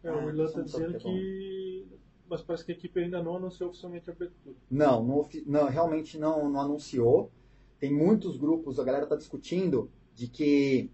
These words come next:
Speaker 2: enquanto não houver um pronunciamento oficial da equipe do Telegram, ninguém vai fazer barulho sobre isso, né? Que saiu na mídia, cara. Agora tem uns sites aí de tecnologia que adoram falar, são mestres em blockchain e I C Os. O pessoal espirra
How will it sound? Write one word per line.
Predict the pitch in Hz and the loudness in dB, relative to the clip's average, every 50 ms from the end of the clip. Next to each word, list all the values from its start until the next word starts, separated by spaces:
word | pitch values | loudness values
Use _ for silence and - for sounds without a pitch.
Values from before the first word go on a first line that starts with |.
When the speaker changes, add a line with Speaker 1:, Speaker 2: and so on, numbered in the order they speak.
| - | -6
Speaker 2:
enquanto | - 139 143 - - 190 240 247 254 220 | -4 -4 -4 2 4 4 4 6 4 4
não | 220 220 | 4 6
houver | 208 180 147 165 185 | 6 6 6 4 4
um | 185 | 4
pronunciamento | - 175 170 170 160 - 180 160 165 165 151 - 190 | 0 -2 -2 -4 -2 -4 -4 -2 -2 -2 2 2 2
oficial | 190 - - - - 202 180 165 151 | 0 0 -4 -2 2 6 6 6 6
da | - 143 | 6 4
equipe | 143 143 - - - 269 269 - | 2 2 0 -4 -4 -4 -2 0
do | 240 214 214 | 0 0 0
Telegram, | - - - 151 165 196 202 185 208 233 277 302 - - - - - - _ _ _ _ _ | 0 4 4 6 6 6 4 4 2 2 2 -2 -8 -12 -20 -20 -20 -20 _ _ _ _ _
ninguém | - 147 151 175 185 160 131 156 202 247 | -8 -2 0 0 0 2 2 4 4 4
vai | 220 247 247 262 254 - - - _ _ _ _ _ _ - - - - - | 4 4 4 2 2 -2 -10 -20 _ _ _ _ _ _ -20 -20 -20 -4 2
fazer | - 202 180 175 214 | 2 4 6 6 6
barulho | 202 202 185 175 190 185 | 6 6 6 4 2 2
sobre | 185 - - 196 180 202 202 | -2 -2 -2 0 0 2 0
isso, | 156 127 113 120 - - - | 0 -2 -2 -4 -6 -12 -10
né? | 117 127 135 - | -8 -6 -4 -4
Que | - - | -6 -4
saiu | - - 330 415 | -4 -4 -2 -2
na | 427 427 285 | -2 -2 0
mídia, | 185 180 180 160 123 123 113 | 2 2 2 2 0 -2 -2
cara. | - 117 117 120 - - 139 135 - - _ _ | -2 -2 -4 -4 -4 -6 -8 -8 -10 -14 _ _
Agora | - - 131 156 208 262 254 | -6 2 6 6 6 6 6
tem | - 247 240 | 2 0 0
uns | 220 - - | -2 0 0
sites | - 190 185 180 - - 156 151 | 2 2 2 0 -2 -4 0 2
aí | 156 151 151 | 4 4 2
de | - - | 0 -4
tecnologia | - - - - 151 151 151 147 127 117 123 151 190 | -6 -6 -6 -2 0 2 4 4 4 4 2 0 0
que | 190 - 220 | 2 0 -2
adoram | - - - 123 143 156 175 180 165 - | -4 -2 4 8 10 10 10 8 6 4
falar, | - - 139 127 | 0 -4 -4 -4
são | - 175 180 180 175 - - - | -4 -2 -2 -2 -4 -6 -10 -6
mestres | 139 151 185 175 - - 151 131 | -2 0 0 0 -2 -8 -14 -16
em | 139 | -6
blockchain | 139 135 135 127 - - - 143 143 143 | -2 -2 -2 -2 -4 -8 -6 -4 -2 -2
e | 139 135 | -2 -2
I | - | -4
C | - - - 123 | -8 -6 -2 0
Os. | 123 147 180 180 - - - _ _ _ _ _ | 2 2 2 2 0 -6 -16 _ _ _ _ _
O | - | -4
pessoal | 113 147 143 - 175 | -2 -2 0 0 -2
espirra | 185 180 - - - - 170 226 254 220 247 262 240 - | -2 -2 -6 -12 -8 -2 0 0 2 2 2 0 0 -2